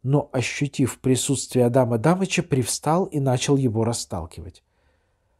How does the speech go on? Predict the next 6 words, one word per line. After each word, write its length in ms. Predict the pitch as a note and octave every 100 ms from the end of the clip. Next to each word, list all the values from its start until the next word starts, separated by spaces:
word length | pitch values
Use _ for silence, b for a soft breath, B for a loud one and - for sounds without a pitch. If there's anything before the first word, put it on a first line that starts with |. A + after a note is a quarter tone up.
| _ _ _ _ _ _ _ _ _ _
«Вставайте, 760 | - - F#3 F#3 G#3+ D#3+ - B2+
Адам 460 | B2 G3 F#3 E3
Адамыч!» 720 | C#3 C#3+ G#2+ F#2+ - - - _ _ -
сказал 500 | - - E2+ F2 D#2
он. 160 | D#2 - _ _
«Пора! 520 | F3+ G#3 A3 D3 -